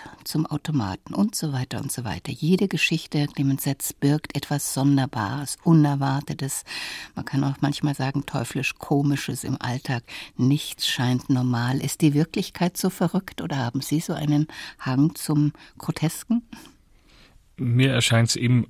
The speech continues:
Speaker 2: Augenblick des Schreibens gar nicht grotesk, aber hinterher dann kann ich das schon nachvollziehen, weil es passieren oft magische Dinge, irgendein Paralleluniversum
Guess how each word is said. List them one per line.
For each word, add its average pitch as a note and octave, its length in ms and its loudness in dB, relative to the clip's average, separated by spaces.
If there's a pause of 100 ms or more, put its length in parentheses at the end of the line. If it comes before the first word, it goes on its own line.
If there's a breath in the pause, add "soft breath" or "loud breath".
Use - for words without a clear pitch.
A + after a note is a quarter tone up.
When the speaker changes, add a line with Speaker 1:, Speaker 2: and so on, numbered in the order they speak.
Speaker 2:
Augenblick G#2 580 0
des - 200 -6
Schreibens E2 480 -6
gar F2 180 -2
nicht - 300 -4
grotesk, - 600 -6
aber F#2+ 220 -2
hinterher G#2+ 480 2
dann F#2 480 -2
kann G2 160 0
ich F#2 80 -2
das - 140 -8
schon F#2 220 -2
nachvollziehen, F2 600 -4
weil F2+ 160 -2
es - 160 -6
passieren G#2 360 -2
oft F2 220 -6
magische A2+ 520 2
Dinge, A#2 420 0 (400 loud breath)
irgendein E2+ 400 -4
Paralleluniversum F2+ 1120 -2